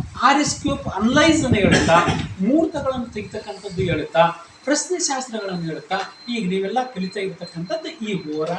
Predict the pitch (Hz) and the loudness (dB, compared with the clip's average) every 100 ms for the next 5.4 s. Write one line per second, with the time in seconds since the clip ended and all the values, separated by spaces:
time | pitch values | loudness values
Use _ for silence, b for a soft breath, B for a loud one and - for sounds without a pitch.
0 | 190 160 - - 170 147 131 151 160 190 | -8 -14 -18 -18 -18 -16 -14 -8 -4 -4
1 | 233 - - - 139 135 127 123 135 - | -4 -10 -18 -16 -14 -12 -14 -16 -18 -18
2 | 110 120 - - - - B B - 330 | -18 -18 -20 -20 -20 -20 B B -2 2
3 | 440 - 214 311 392 277 233 294 208 214 | 2 2 2 4 6 4 2 0 0 0
4 | 320 392 302 196 - 302 175 196 214 220 | 2 2 0 -2 -4 -6 -4 -4 -4 -4
5 | 190 170 165 | -2 -4 -4